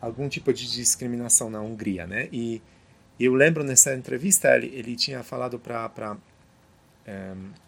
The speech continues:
pra o jornalista que eu pensei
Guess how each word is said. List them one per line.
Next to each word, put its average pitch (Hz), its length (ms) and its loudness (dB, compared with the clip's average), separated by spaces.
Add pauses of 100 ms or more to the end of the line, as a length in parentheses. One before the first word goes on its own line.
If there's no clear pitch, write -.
(600)
pra 104 100 -10
o 104 60 -8
jornalista 117 720 -2 (760)
que 131 300 -4 (160)
eu 165 160 4
pensei 190 640 4